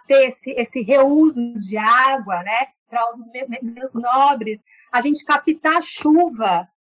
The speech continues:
No Brasil, a-, água pluvial, no Brasil, todo ano, desde que eu sou pequena, todo ano chove em janeiro e todo ano em janeiro alaga São Paulo.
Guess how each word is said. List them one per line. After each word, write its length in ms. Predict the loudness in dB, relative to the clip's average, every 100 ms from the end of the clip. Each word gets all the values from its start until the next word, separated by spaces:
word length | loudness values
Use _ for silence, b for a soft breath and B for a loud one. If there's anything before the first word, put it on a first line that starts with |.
| -8
No 120 | -6
Brasil, 680 | -2 -2 -2 -4 -2 -2 -2
a-, 300 | 0 -2 0
água 180 | -2 -2
pluvial, 680 | -2 -8 -6 -4 -2 -2 -4
no 80 | -8
Brasil, 560 | -4 -4 -4 -4 -6 -4
todo 640 | -4 0 0 0 0 2
ano, 520 | 2 2 0 -4 -8
desde 260 | -6 -6 -4
que 80 | -8
eu 80 | -6
sou 140 | -8
pequena, 920 | -10 -20 -18 -12 -8 -6 -6 -6 -10 _ _ _ _ _ 0
todo 460 | 2 2 0 0
ano 400 | 2 2 2 0
chove 500 | -4 0 2 2 2
em 160 | -2 -2
janeiro 560 | 0 0 0 2 0
e 100 | -2
todo 400 | -2 0 0 2
ano 180 | 0 0
em 120 | -2
janeiro 560 | -4 -4 -2 -2 -4 -2
alaga 460 | -2 0 0 -2 -6
São 220 | -6 -8
Paulo. 640 | -4 -2 -2 -4 -6 -10